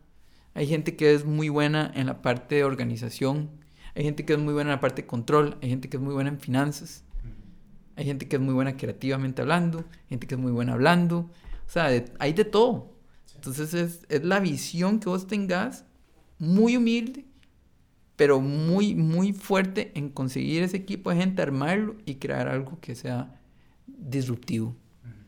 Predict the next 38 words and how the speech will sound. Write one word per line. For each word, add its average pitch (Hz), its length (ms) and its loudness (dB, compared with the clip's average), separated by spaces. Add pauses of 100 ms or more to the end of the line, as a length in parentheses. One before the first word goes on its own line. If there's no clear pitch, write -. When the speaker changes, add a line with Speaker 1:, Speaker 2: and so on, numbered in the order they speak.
(460)
Speaker 1:
¿Por - 160 -8
qué? 147 100 -4
Porque - 180 -16
está - 140 -8
muy 123 220 2
entrelazado, 123 640 -2
muy 117 320 -6
transformador, 131 580 0
muy 117 160 -2
impactante. 123 640 -8 (100)
Speaker 2:
Claro. 113 200 -16 (240)
Speaker 1:
Y 135 60 -8
eso 120 140 -8
es 123 40 -2
lo 123 100 -4
que 135 100 0
hace 120 220 0
que - 100 -8
las 117 160 -4
cosas 113 220 -2
se 127 60 -4
aceleren. 120 480 -6 (340)
Speaker 2:
Ujú. 110 120 -12 (380)
Speaker 1:
Pero 123 120 0
hay 117 80 2
que, 139 200 -2
hay 131 140 2
que - 140 -2
conocerse 123 440 -4
uno 127 120 -4
mismo. 117 260 -4 (420)
Speaker 2:
Ujú. 110 120 -12 (480)
Muy 113 140 -10
cool. 113 220 -14 (920)
Me 110 80 -8
gusta 110 260 -8
esa 113 140 -6
visión. 110 320 -8